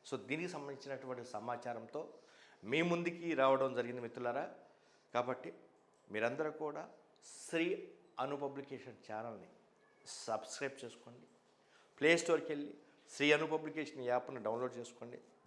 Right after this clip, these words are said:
అదేవిధంగా శ్రీ అను పబ్లికేషన్ Telegram ఛానల్కి యాడ్ అవ్వండి.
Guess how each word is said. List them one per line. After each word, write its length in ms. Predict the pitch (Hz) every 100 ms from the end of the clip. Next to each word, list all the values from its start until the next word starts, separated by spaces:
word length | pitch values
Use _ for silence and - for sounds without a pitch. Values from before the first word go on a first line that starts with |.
| - - - _ - - _ -
అదేవిధంగా 600 | 143 143 139 139 143 - - -
శ్రీ 140 | 143
అను 180 | 139 135
పబ్లికేషన్ 640 | 139 139 139 135 123 127 113
Telegram 520 | 131 151 165 170 165 147
ఛానల్కి 400 | 143 135 131 - - _ -
యాడ్ 220 | 107 104
అవ్వండి. 260 | 101 98